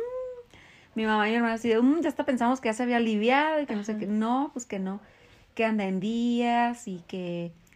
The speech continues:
Speaker 1: sigue regalándole". Y nosotros así de, "¿En serio?".
Speaker 2: Ujú.
Speaker 1: Yo sí no me lo pude creer.
Speaker 2: Ajá.
Speaker 1: Y ellas siguieron como en su, "Diles que nosotros lo queremos y que no sé qué". Así, ay, Dios, sí,
Speaker 2: Ajá.
Speaker 1: si no pueden con los que están en la casa y,
Speaker 2: Y
Speaker 1: o
Speaker 2: quieren,
Speaker 1: sea, y
Speaker 2: ajá.
Speaker 1: quieren otros, sí,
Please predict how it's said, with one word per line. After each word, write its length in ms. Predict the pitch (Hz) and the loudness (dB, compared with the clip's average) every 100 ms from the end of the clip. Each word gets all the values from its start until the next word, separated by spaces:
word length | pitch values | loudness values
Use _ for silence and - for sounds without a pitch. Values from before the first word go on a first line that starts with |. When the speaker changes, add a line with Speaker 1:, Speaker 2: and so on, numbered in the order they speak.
| _ | _
Speaker 1:
sigue 480 | - 233 214 208 208 - | -10 -4 -2 -4 -8 -10
regalándole". 560 | 202 185 180 180 190 170 | -6 -4 -4 -4 -4 -4
Y 100 | 170 | -4
nosotros 440 | 170 185 196 190 | -4 -6 -8 -8
así 120 | 185 | -6
de, 260 | 180 175 - | -6 -8 -8
"¿En 160 | 190 190 | -8 -6
serio?". 340 | - 339 403 - - - _ | 0 0 0 -4 -20 -20 _
Speaker 2:
Ujú. 80 | 208 196 | -16 0
Speaker 1:
Yo 140 | 247 | 0
sí 140 | 262 285 | 4 4
no 120 | 262 | 6
me 80 | 262 | 4
lo 80 | 254 | 2
pude 200 | 233 240 | -2 -4
creer. 320 | 240 202 196 - _ | -2 -6 -6 -12 _
Speaker 2:
Ajá. 360 | 208 190 202 175 185 | -18 -16 -12 -12 0
Speaker 1:
Y 140 | 247 | 4
ellas 240 | 247 254 269 | 6 6 2
siguieron 420 | 247 226 220 240 | 0 2 2 0
como 180 | 240 220 | -2 -4
en 60 | 196 | -4
su, 380 | 196 190 175 - - - - | -2 -2 -2 -6 -20 -20 -8
"Diles 540 | 196 285 330 359 370 339 | 4 6 8 4 2 0
que 100 | 285 | 0
nosotros 340 | 233 240 285 | 0 -2 -4
lo 120 | 277 | -4
queremos 600 | - 202 233 277 285 285 285 | -2 0 2 2 2 -2 -4
y 20 | |
que 120 | 208 | -8
no 120 | 202 | -8
sé 80 | 220 - | -8 -8
qué". 120 | 190 | -6
Así, 180 | 175 - | -6 -4
ay, 280 | 165 185 | -2 -2
Dios, 180 | 175 160 165 - - | -2 -6 -8 -20 -8
sí, 180 | 196 185 | -4 -4
Speaker 2:
Ajá. 880 | 170 - - _ - 190 202 185 - | -4 -10 -20 _ -16 -14 -10 -10 0
Speaker 1:
si 80 | 240 | 2
no 180 | 247 - | 2 2
pueden 320 | 311 294 302 | 4 4 4
con 180 | 269 220 | 4 2
los 140 | 190 | 0
que 60 | - | -6
están 240 | - 196 | -2 0
en 80 | 233 | 2
la 140 | 214 - | 0 -2
casa 340 | 185 226 226 | -4 0 -2
y, 140 | 202 - | -4 -8
Speaker 2:
Y 240 | 208 240 | -8 -4
Speaker 1:
o 40 | |
Speaker 2:
quieren, 160 | - 180 | 2 4
Speaker 1:
sea, 160 | - - | 4 2
y 80 | |
Speaker 2:
ajá. 100 | 214 | 4
Speaker 1:
quieren 280 | 262 311 294 | 6 8 8
otros, 420 | 262 277 277 277 | 8 6 2 -4
sí, 100 | 269 | -4